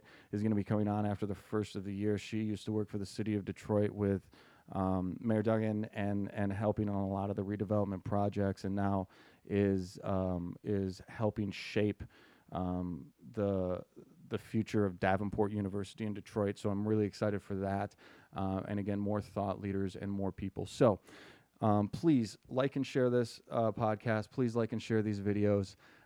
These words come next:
Um, I'm gonna continue bringing you guys great content. Again, as always, we are sponsor free, and we're excited to remain sponsor free, and we're excited to continue bringing you guys great content, great interviews, and hopefully some great tips that can help you build your business. Let me know how I can help. Reach out to me.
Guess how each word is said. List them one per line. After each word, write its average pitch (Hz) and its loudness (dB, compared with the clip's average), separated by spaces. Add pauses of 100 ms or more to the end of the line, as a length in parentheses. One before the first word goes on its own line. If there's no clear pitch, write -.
Um, 95 0
I'm 101 -2
gonna 101 -2
continue 110 0
bringing 107 -2
you 104 -2
guys 101 0
great 101 0
content. 98 -2
Again, 104 -2
as 101 0
always, 101 0
we 113 2
are 113 4
sponsor 107 -2
free, 98 -2 (320)
and 104 -2
we're 104 2
excited 107 2
to 110 0
remain 101 2
sponsor 92 -2
free, 92 -2
and 104 -4
we're 101 2
excited 104 0
to - -10
continue 107 -2
bringing 104 0
you 101 0
guys 98 2
great 110 2
content, 104 0 (340)
great 120 2
interviews, 107 4 (300)
and 101 0
hopefully 123 0
some 110 -4
great 101 -2
tips - -4
that 101 0
can 98 -6
help 98 -4
you 101 -2
build 92 -2
your 92 -4
business. 90 -6
Let 113 2
me 131 4
know 135 4
how 135 6
I 135 4
can 123 -4
help. 117 2
Reach 120 0
out 120 6
to - -4
me. 110 2